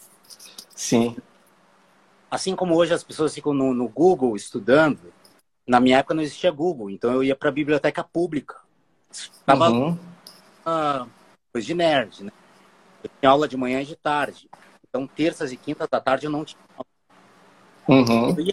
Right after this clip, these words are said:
Speaker 2: pra
Speaker 1: Sim.
Speaker 2: biblioteca e ficava lendo, não livro,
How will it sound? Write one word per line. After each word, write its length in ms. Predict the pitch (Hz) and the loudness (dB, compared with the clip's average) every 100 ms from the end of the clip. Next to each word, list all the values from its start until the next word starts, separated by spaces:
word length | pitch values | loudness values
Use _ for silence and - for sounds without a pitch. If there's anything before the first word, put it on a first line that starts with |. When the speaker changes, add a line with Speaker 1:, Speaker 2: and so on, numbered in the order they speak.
| - | -6
Speaker 2:
pra 100 | - | -10
Speaker 1:
Sim. 160 | - 139 | -2 2
Speaker 2:
biblioteca 520 | 123 - 139 180 143 | 2 4 0 0 -4
e 20 | |
ficava 300 | - 147 143 | -4 -4 -2
lendo, 680 | 170 165 175 165 160 139 120 | -2 -2 -4 -6 -4 -2 -4
não 240 | 107 131 190 | -2 -2 0
livro, 560 | 190 196 202 160 - | -4 -2 0 0 -2